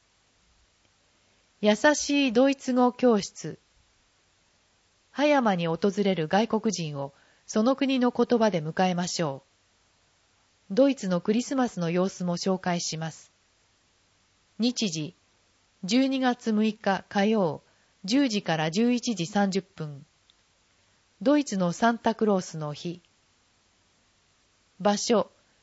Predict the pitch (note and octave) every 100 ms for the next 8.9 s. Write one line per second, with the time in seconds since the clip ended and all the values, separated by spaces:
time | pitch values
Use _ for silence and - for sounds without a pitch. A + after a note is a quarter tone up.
0 | _ B3+ C4 C4+ C4 B3+ B3 B3 B3 G#3
1 | F#3 E3 D#3 - A#3 G#3+ - G#3+ - -
2 | D3 - _ _ _ _ _ _ _ _
3 | _ _ - C#4 C4 G#3+ - E3+ F#3 _
4 | _ _ _ - G#3+ B3+ C4+ C4+ A3 B3+
5 | G#3+ E3 D#3 D#3 C#3+ C#3+ _ _ _ _
6 | _ _ _ _ _ A#3 A#3+ B3 A3+ A3
7 | G3+ G3+ _ _ G#3 G#3+ C4+ A#3+ F3 D3+
8 | C#3+ D#3+ _ G#3+ G#3 - F#3 E3 D#3+